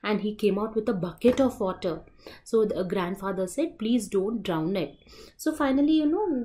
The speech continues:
uh, it shows that the cherry tree was developed into a plant. It, uh, all this, uh, process took nearly one year. So it took one year for the seed to develop into a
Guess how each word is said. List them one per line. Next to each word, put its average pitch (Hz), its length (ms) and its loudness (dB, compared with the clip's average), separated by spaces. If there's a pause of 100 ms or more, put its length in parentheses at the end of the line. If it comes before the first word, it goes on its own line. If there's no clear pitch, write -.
(120)
uh, 233 200 2
it 269 120 0
shows 285 300 2
that 262 160 0
the 254 80 2
cherry 233 320 0
tree 240 180 -4
was 220 300 0
developed 202 420 -4
into 233 360 0
a 254 80 0 (100)
plant. 185 420 -2 (800)
It, - 400 0
uh, 233 300 4 (100)
all 269 220 6
this, 285 180 -2 (240)
uh, 220 180 2
process 240 480 -2
took 262 220 -2
nearly 240 440 4
one 220 340 4
year. 202 280 2 (440)
So 285 260 0
it 240 180 2
took 285 180 0
one 220 360 2
year 277 280 4
for 269 80 2
the 240 120 0
seed 247 340 -2
to 269 60 -2
develop 220 380 2
into 208 340 0
a 339 260 0